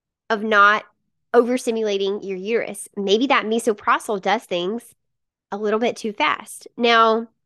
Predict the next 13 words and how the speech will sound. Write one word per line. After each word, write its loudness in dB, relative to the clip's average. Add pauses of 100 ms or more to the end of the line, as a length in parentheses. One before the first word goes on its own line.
(420)
one 2
of -4
the -6
things -4
I -4
didn't -6
love -8
about -8
this -12
study -6 (920)
is 4
they 2
also 2